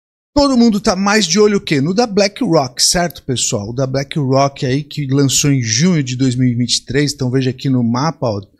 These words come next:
desde que junho de dois mil e vinte e três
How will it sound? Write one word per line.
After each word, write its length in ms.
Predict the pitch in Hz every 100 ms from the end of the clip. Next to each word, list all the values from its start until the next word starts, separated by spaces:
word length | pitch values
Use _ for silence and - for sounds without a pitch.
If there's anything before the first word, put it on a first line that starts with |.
| _ _ _ -
desde 260 | 151 160 -
que 140 | 160
junho 240 | 120 147
de 140 | 143 135
dois 180 | 135 127
mil 140 | 139
e 40 |
vinte 200 | 131 131
e 80 | -
três 480 | 151 180 165 - -